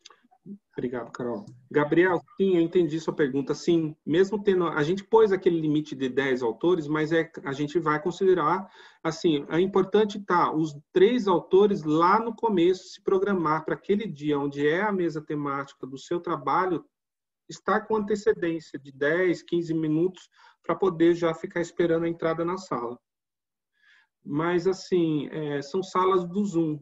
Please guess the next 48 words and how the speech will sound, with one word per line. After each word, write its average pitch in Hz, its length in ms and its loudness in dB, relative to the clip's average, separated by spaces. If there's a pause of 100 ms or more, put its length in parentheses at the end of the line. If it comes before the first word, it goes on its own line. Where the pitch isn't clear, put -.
(220)
tá? 170 300 -4
Sala 156 340 -6
virtual 156 340 -4
do 165 160 -4
Zoom. 139 280 -6 (440)
Quem 175 140 -2
vai 190 140 -2
fazer 165 260 -2
o 160 60 -4
controle 160 640 -2
da 139 160 -6
sala 170 360 -2
serão 170 380 -4
os 160 100 -6
alunos. 139 580 -4 (140)
Então, 127 340 -6
a 170 40 0
gente 196 240 -4
tá 220 140 -4
pondo 180 260 0
esse 156 160 -8
limite 143 420 -4
de 139 80 -16
cinquenta 165 720 -4
por - 260 -4
sala 170 560 -2 (400)
pra 165 100 -2
que 196 120 -4
numa 196 240 2
sala 196 300 -2
não 202 80 2
fique 202 260 -8
vazia. 156 600 -4 (120)
A - 80 -10
gente 160 220 -8
vai 170 140 -4
ter 170 420 0 (100)
ao 160 300 -2
lon-, 165 380 0
é, 127 160 -6
sete 180 640 -4
mais 143 240 -4
oito, 170 300 -4
quinze 208 460 -4
atividades 147 760 -6
no 175 140 -2
mesmo 170 380 -2
período. 151 580 0